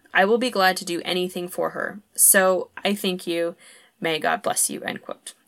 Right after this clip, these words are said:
Warden Clapp responded, quote, "Subject is not eligible for parole at this time. I understand she intends to apply to the April nineteen sixty-four Board of Pardons for final release.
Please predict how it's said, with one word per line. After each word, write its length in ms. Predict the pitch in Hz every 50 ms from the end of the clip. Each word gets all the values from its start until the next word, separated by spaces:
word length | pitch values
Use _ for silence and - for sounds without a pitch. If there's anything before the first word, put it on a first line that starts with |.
| - - - - - - - - _
Warden 220 | 233 247 262 277
Clapp 240 | 262 - 247 226 220
responded, 460 | 233 208 - - 185 185 185 185 185
quote, 240 | - 214 208 - 220
"Subject 360 | - 262 269 277 311 311 311
is 140 | 302 285 262
not 160 | 247 240 240 233 -
eligible 400 | 185 185 185 190 190 185 190 196
for 160 | - 190 185
parole 320 | - - 185 175 160 156
at 80 | 160 -
this 160 | 156 151 -
time. 400 | - - 151 147 147 156 185 202 _
I 120 | - 202
understand 360 | 226 254 254 - 277 262 254
she 140 | 240 - 262
intends 340 | 247 240 233 202 196 202 202
to 100 | - 202
apply 300 | 190 180 - - 175 180
to 120 | 180 - 180
the 140 | 175 165 -
April 260 | 175 190 185 233 226
nineteen 400 | 220 202 190 180 196 - 202 196
sixty-four 760 | - - 202 - - 214 202 - 190 190 185 175 175 180 180 - - - - _
Board 200 | - 196 202 214
of 120 | 247 240 -
Pardons 400 | - 170 170 170 170 175 - -
for 100 | 185 185
final 320 | - - 160 160 170 175
release. 480 | 170 175 170 - - - - - -